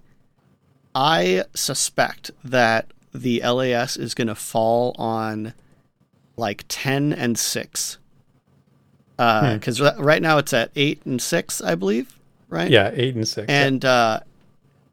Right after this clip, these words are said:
Speaker 1: and usually the stuff on the, the back bar or whatever, not the back bar. I, oh, I shouldn't say that. <laughs> Not the, the,
Speaker 2: <laughs>
Speaker 1: the
Speaker 2: The
Speaker 1: passive
Speaker 2: passive
Speaker 1: bar,
Speaker 2: bar or
Speaker 1: uh, or
Speaker 2: whatever they're
Speaker 1: utility or
Speaker 2: calling it.
Speaker 1: whatever. Um,
Speaker 2: Yeah.
Speaker 1: that I think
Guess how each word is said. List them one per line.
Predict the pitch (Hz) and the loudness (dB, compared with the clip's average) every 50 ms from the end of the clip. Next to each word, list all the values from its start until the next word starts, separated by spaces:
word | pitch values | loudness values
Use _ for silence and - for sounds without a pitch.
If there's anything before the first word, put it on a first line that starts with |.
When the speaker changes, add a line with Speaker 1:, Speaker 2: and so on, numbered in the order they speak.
| _ _ _ _ _ _ _ - | _ _ _ _ _ _ _ 0
Speaker 1:
and | 160 147 143 | 0 2 2
usually | 147 185 202 220 202 - 202 180 165 156 | 2 2 2 2 2 2 4 4 6 6
the | 147 139 | 4 2
stuff | - - - 147 143 135 - | 0 2 4 4 4 4 2
on | - 135 135 131 127 | 0 0 2 2 2
the, | 123 127 120 113 113 110 110 110 113 - - | 2 2 2 2 2 2 0 -2 -4 -6 -8
the | - | -4
back | 107 131 131 135 139 - | 0 2 4 2 2 2
bar | - 123 113 110 107 107 107 | 2 2 2 4 2 2 0
or | 107 | -2
whatever, | 107 110 107 107 107 120 | -2 -2 -2 -4 -4 -4
not | 117 117 110 | -4 -4 -6
the | - | -6
back | 104 104 95 - - | -6 -6 -6 -6 -6
bar. | - 113 104 | -6 -6 -6
I, | 110 113 120 | -6 -6 -4
oh, | - 127 123 104 101 | -2 -2 -2 -2 -2
I | 104 | -4
shouldn't | 104 - - 143 127 113 101 - | -4 -2 0 0 0 0 0 -2
say | - 120 113 | 0 0 2
that. | 104 107 104 95 95 - 123 | 2 2 0 -2 -4 -6 -6
<laughs> | 123 120 110 180 156 143 131 143 160 139 131 - - - - - - - 185 - | -4 0 4 4 6 6 4 4 2 0 0 -4 -6 -8 -8 -8 -8 -6 0 4
Not | 170 156 147 180 196 175 - - 220 - - 254 196 - - 156 165 180 - - | 6 6 8 10 8 8 8 6 4 4 4 2 2 4 6 6 8 8 8 6
the, | 147 135 - - - - 294 | 6 4 4 0 -2 -2 0
the, | 147 - | 0 0
Speaker 2:
<laughs> | - - 151 - - - - 139 | 0 -2 -6 -6 -4 -2 -2 0
Speaker 1:
the | - | 2
Speaker 2:
The | 175 147 | 2 2
Speaker 1:
passive | - | 6
Speaker 2:
passive | 156 160 175 127 139 170 160 143 123 135 120 | 6 8 10 10 10 10 8 6 4 4 6
Speaker 1:
bar, | 127 123 123 117 101 98 98 95 104 | 6 8 8 6 6 4 2 0 0
Speaker 2:
bar | |
or | - 127 120 | 2 4 6
Speaker 1:
uh, | 131 131 123 - - - | 8 8 6 6 2 2
or | - 151 143 | 2 4 6
Speaker 2:
whatever | 156 | 8
they're | 160 170 - | 10 10 12
Speaker 1:
utility | 165 208 185 143 113 110 117 120 | 12 12 10 10 8 8 6 6
or | 123 | 4
Speaker 2:
calling | 120 117 117 110 | 4 4 4 2
it. | |
Speaker 1:
whatever. | 123 120 117 117 113 120 127 135 - - - - - - _ - | 2 2 2 2 0 0 -4 -6 -8 -14 -20 -20 -20 -8 _ 2
Um, | 151 147 143 131 123 117 113 - - _ _ _ _ _ _ _ _ | 4 4 4 4 2 0 -4 -6 -10 _ _ _ _ _ _ _ _
Speaker 2:
Yeah. | - 113 104 - - | -2 -2 -2 -2 -4
Speaker 1:
that | - 143 127 156 165 196 220 208 | -6 0 4 4 6 6 4 4
I | 156 151 | 2 2
think | 147 170 165 156 151 - | 4 4 4 4 2 -2